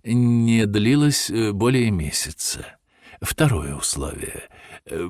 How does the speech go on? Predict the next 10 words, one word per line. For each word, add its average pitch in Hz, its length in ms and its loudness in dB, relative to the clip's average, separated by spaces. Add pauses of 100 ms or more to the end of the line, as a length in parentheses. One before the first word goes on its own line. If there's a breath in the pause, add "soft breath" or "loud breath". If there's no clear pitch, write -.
процессы 107 520 -2
погружения 101 720 2
в 95 60 -2
анабиоз 101 600 2
и 101 220 2
возвращения 98 1000 2
к 95 80 -4
жизни 104 580 0 (580 loud breath)
должны 92 600 -2
происходить 101 1000 -4